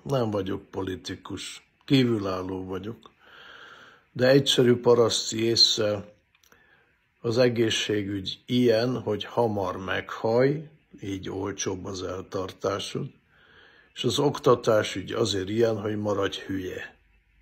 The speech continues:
És akkor nem veszed észre, hogy mi történik veled. A másik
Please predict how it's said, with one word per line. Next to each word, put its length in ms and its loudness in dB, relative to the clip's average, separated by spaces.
És 120 -6
akkor 340 2
nem 220 2
veszed 360 0
észre, 340 -4
hogy 180 -8
mi 160 -10
történik 760 -8
veled. 400 -8
A 120 -2
másik 680 2